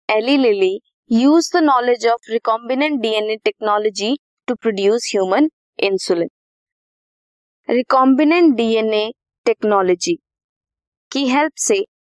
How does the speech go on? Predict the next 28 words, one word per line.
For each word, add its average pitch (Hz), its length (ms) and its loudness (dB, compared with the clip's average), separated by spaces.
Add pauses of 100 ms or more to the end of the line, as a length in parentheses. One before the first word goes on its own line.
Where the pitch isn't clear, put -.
जीन 269 420 4
जो 339 120 2
रिस्पॉन्सिबल 262 800 -2
होता 262 260 0
है 240 160 0
for 240 220 -2
the 254 120 -12 (120)
production 240 640 0
of - 260 -4
insulin, 220 420 -2 (600)
इंसर्ट 285 500 0 (100)
किया 226 200 2
था 233 260 0 (140)
in 233 80 0
the 226 140 -4
bacteria 208 640 0 (160)
E. 214 100 -8 (140)
coli, 175 240 0 (1040)
जिसको 262 420 0
बाद 277 260 0
में 294 200 -2
कल्चर 247 460 -2
किया 247 160 0
था 285 260 -2 (460)
लेबोरेटरी 247 540 0
में, 277 140 -2
मीडियम 262 380 -2
में। 262 200 -2